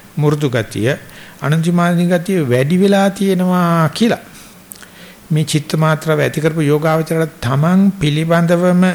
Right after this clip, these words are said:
තක්සේරුවක් කරන්න පුළුවන් නම් අනිවාර්යයෙන්ම ප්‍රීතියක් ප්‍රමෝදයක්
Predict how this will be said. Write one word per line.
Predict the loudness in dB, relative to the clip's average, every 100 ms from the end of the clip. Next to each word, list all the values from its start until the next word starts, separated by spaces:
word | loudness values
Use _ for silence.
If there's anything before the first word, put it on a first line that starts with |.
| -6 -20 -8
තක්සේරුවක් | -8 -6 0 2 2 0
කරන්න | -4 -6 -4
පුළුවන් | -2 0 2 0
නම් | -2 -4 -8 -20 -18 -6
අනිවාර්යයෙන්ම | 0 2 2 0 0 2 2 2 0 -2
ප්‍රීතියක් | -4 -4 -4 -6 -4
ප්‍රමෝදයක් | -4 -2 -2 -2 -4